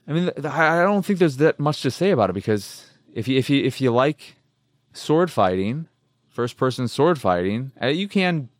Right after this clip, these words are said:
go into a third-person camera angle, which is fine. It's better than stuff like Bethesda games, so better than Skyrim and, and the like. But it's not the way I would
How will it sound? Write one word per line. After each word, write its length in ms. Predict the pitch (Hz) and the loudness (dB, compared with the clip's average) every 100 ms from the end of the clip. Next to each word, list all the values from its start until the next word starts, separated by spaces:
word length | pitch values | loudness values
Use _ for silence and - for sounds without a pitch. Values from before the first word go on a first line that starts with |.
| _ _ _ _ _ | _ _ _ _ _
go 180 | 117 113 | 0 0
into 260 | 104 107 | 0 -2
a 60 | 101 | -2
third-person 720 | - 101 90 95 95 101 92 | -2 -4 -4 -6 -4 -8 -8
camera 340 | - 101 92 | -8 -8 -6
angle, 180 | 92 92 | -8 -8
which 240 | 110 - 113 | -10 -10 -12
is 140 | 95 | -14
fine. 540 | - 95 90 107 131 | -8 -2 0 0 -4
It's 140 | 98 - | -6 -4
better 260 | 101 95 | -2 -2
than 200 | 90 90 | -4 -8
stuff 400 | 85 - 90 - | -10 -6 -6 -6
like 220 | 87 85 - _ _ _ | -6 -6 -8 _ _ _
Bethesda 680 | 82 - _ 90 87 85 90 | -14 -14 _ -6 -6 -8 -10
games, 500 | 87 90 95 95 101 | -8 -8 -8 -10 -12
so 140 | 87 | -14
better 240 | 78 87 85 | -8 -6 -6
than 120 | 82 | -8
Skyrim 540 | - 85 85 85 87 | -8 -6 -6 -6 -8
and, 100 | 80 | -10
and 180 | 71 85 | -12 -10
the 60 | 85 | -6
like. 380 | 85 95 - _ _ _ _ _ _ _ - | -4 -4 -8 _ _ _ _ _ _ _ -4
But 120 | 92 | -4
it's 140 | 85 | -2
not 180 | 101 95 | -2 -2
the 80 | 92 | -2
way 180 | 95 90 | 0 2
I 120 | 90 | 0
would 280 | 92 87 | -2 -8